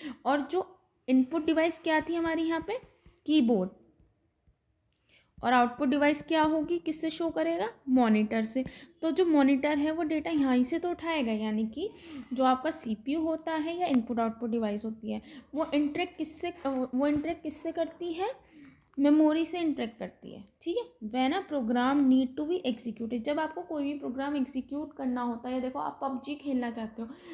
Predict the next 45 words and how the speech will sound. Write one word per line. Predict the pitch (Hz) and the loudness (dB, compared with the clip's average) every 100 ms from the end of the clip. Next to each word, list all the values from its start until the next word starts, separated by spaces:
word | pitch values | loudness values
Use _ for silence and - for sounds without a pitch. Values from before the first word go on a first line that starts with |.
| 277 - | -12 -6
तो | |
हमने | 269 285 | -2 -2
देखा | 311 370 | -2 0
होगा | 381 415 | 0 2
ऐसे | 392 381 | 0 0
गोल | 339 302 302 311 285 | 0 2 4 4 4
गोल | 294 294 | 4 4
लोडिंग | 302 277 262 247 285 285 | 6 6 6 4 4 2
सी | 285 | 0
होती | 269 269 | -4 0
है, | 254 | 0
यानी | 254 240 247 | 2 2 0
कि | 240 359 - - - | -2 -8 -10 -18 -6
वो | 262 | -2
डे-, | 226 254 247 | 0 0 0
उनका | 240 254 247 285 | 2 2 2 -4
जो | 277 285 | -4 -2
भी | 311 | -4
फाइल | 330 254 233 277 | -2 -2 0 0
होती | 269 277 247 | -2 -4 -6
है | 247 285 | -4 -4
वो | 359 | -6
सेकेंडरी | - 285 269 254 269 | -6 -8 -2 0 0
मेमोरी | 285 269 262 247 | 0 2 0 -2
से | 254 294 | -6 -10
उठ | - 254 - - | -10 -12 -14 -10
के | 349 - - 320 - | -10 -12 -18 -20 -8
प्राइमरी | 277 233 240 254 | -4 0 0 2
मेमोरी | 254 240 240 233 240 | 2 2 0 2 2
में | 294 508 - - | 0 -2 -12 -8
आ | 240 269 | -2 0
रही | 277 262 254 | 0 2 0
होती | 226 226 | 0 -6
है, | 220 | -12
क्योंकि | 285 - | -10 -10
प्राइमरी | - 269 233 254 | -4 -2 0 2
मेमोरी | 269 269 277 | 2 0 0
तो | 294 | -6
इतनी | 285 302 | -8 -6
बड़ी | 302 294 | -4 -4
नहीं | 302 311 330 | -4 -4 -4
होती | 320 311 | -6 -10
कि | 277 | -12
सारा | 285 277 262 | -10 -6 -2
डेटा | 269 269 285 311 | -2 -2 -4 -8